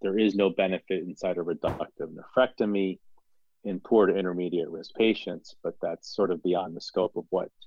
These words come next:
uh, this, uh, discussion is about. Uh, but in addition to that, you know, now that we've sort of moved beyond just using targeted therapies,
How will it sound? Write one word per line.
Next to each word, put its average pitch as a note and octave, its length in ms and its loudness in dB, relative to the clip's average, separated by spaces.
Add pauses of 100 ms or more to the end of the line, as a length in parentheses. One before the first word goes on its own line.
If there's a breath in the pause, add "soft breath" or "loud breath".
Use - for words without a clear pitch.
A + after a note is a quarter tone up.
(560)
uh, - 340 -6 (240)
this, - 420 0
uh, F2 140 -6
discussion F#2+ 600 -2
is E2 120 -6
about. E2 460 -2 (540)
Uh, - 220 -10 (140)
but A2+ 100 6
in A#2 200 6
addition G3+ 600 6
to G#2+ 160 2
that, F2 360 4 (520)
you A2 80 0
know, G2+ 100 4
now A2 420 6
that G#2+ 220 4
we've F#2+ 220 -4
sort G#2 160 -4
of F2+ 100 -6
moved G#2 320 4
beyond G2 460 4
just - 220 0
using F#2 320 -2
targeted F2+ 420 0
therapies, F2+ 640 0